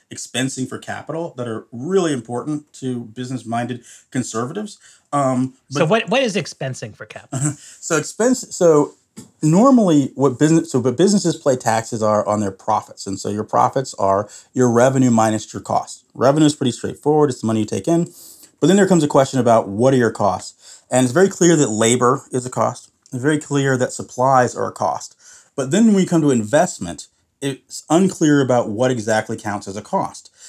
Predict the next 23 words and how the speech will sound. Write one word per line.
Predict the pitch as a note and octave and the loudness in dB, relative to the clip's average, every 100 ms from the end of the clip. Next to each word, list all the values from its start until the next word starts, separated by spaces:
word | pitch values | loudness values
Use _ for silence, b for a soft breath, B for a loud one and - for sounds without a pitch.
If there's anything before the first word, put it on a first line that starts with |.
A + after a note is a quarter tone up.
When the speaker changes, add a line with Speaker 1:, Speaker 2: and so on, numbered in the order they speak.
| B - | B 0
Speaker 1:
And | C#3 | 2
the | C#3 | 4
way | C3+ G3 G3+ F#3+ | 4 4 6 4
it | D3+ C#3 _ | 2 -2 _
is | B2 | -16
traditionally | - C3 D4 - E3 | -14 -4 -4 0 0
done | B2 A2+ A2 A#2+ b b _ | 0 0 -2 -4 b b _
is | C#3 C3+ | -6 -6
that | C3 | -6
the | A#2 | -8
cost | - - C#4+ D#4+ - | -14 -6 -2 -2 -2
of | D3+ C3 | -4 0
your | B2+ | 0
investment | A#2 G#2+ G#2+ - A2+ G#2+ | 0 -2 -4 -4 -8 -8
is | C#3 - | -12 -10
actually | D3 F3 - - D#3 D3 | -10 -10 -10 -6 -6 -2
only | C#3+ E3 E3 | 0 0 0
the | D3 C3 | 0 -2
amount | B2 B2 B2 C3+ b b - | -2 -2 -2 -6 b b -8
that | A#2+ B2 A#2 | -2 -2 -4
depreciates | A2+ - G3+ G3+ - B2 A2 - C3+ | -14 -6 -4 -4 -2 -2 -2 -4 -4
every | B2+ A2+ | -2 -2
year. | G#2 G#2+ - | -4 -4 -8